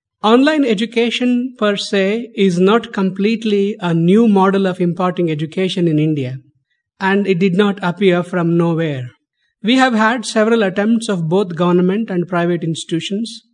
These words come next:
offering education on various non-traditional platforms. Back in nineteen sixty-one, the government of India started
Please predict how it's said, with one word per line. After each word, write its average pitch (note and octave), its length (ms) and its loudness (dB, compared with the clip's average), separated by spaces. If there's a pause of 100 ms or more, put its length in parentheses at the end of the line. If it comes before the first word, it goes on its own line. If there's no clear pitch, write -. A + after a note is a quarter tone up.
(200)
offering A3+ 480 2
education G#3 960 -2
on F3+ 240 2
various G#3+ 600 0 (300)
non-traditional F#3 1120 2
platforms. D#3 720 -6 (440)
Back F3+ 440 -2
in F#3 140 2
nineteen E3+ 340 0
sixty-one, E3+ 680 -6 (340)
the D#3 60 -2
government F#3 460 2
of E3 100 -6
India F3+ 460 0 (160)
started F#3 520 -2